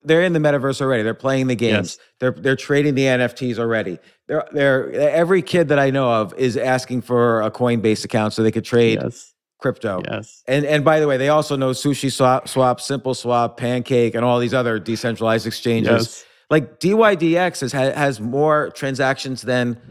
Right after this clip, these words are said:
Speaker 1: Coinbase, but nobody is even aware of it, like,
Speaker 2: Uh-huh.
Speaker 1: the average person. So we're, we're just at the, we're, like, in inning zero.
Speaker 2: We
Speaker 1: It's the,
Speaker 2: are.
Speaker 1: I always thought twenty eighteen was inning zero, but I feel now is inning zero because
Speaker 2: Mm-hmm.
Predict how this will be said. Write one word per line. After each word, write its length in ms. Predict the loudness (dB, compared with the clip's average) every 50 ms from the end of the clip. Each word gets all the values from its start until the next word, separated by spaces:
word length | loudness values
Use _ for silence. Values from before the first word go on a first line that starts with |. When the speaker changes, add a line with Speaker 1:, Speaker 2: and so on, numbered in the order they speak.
| -20 -20 -20 -14
Speaker 1:
Coinbase, 720 | -6 -2 0 0 0 0 2 2 2 2 2 -2 -4 -10 -14 _ _ _ _ _ _ _ _ _
but 140 | -2 -2 0
nobody 300 | 2 0 2 2 2 0
is 100 | 2 2
even 200 | 0 2 2 2
aware 300 | 4 4 4 4 2 2
of 60 | 0
it, 240 | -4 -8 -10 -10 -8
like, 240 | -6 -4 -2 -2 -2
Speaker 2:
Uh-huh. 300 | -4 -4 -4 -4 -4 -4 -4 -4
Speaker 1:
the 100 | -2 -2
average 300 | -2 -2 -2 -4 -4 0
person. 300 | 0 0 0 -2 -6 -4
So 100 | -2 0
we're, 160 | 0 0 -2 -2
we're 140 | -2 -4 -4 -2
just 340 | -2 0 0 0 2 0
at 140 | -2 -4 -2
the, 200 | -2 -4 -4 -6 -6 -2 0
we're, 160 | 2 2 2
like, 160 | 2 0 0
in 100 | -2 -2
inning 360 | -2 -2 -2 0 0 0 -2 -2
zero. 400 | 0 2 2 2 4 2 0 0
Speaker 2:
We 200 | -2 -2 -2 -2
Speaker 1:
It's 100 | -2 -2
the, 140 | -2 -2
Speaker 2:
are. 160 | -4 -6 -10 -6 0
Speaker 1:
I 100 | 2 2
always 220 | 4 4 2 2
thought 160 | 0 -2 -2
twenty 260 | 0 -2 -2 0 2 2
eighteen 380 | 2 0 0 0 0 0 0
was 140 | 0 0 0
inning 200 | 0 0 0 -2
zero, 460 | 0 0 2 2 2 2 2 0 -4 -8 -20 _ _ _ -2
but 100 | 2 2
I 80 | 2
feel 200 | 2 2 0 0 0
now 580 | 0 0 0 0 2 2 2 2 0 0 -2
is 160 | -2 -4 -4 -2
inning 200 | -2 -2 -2 -2
zero 240 | 0 0 2 2 2
because 400 | 0 -2 0 0 0 0 0 -2
Speaker 2:
Mm-hmm. 220 | -2 -4 -4 -6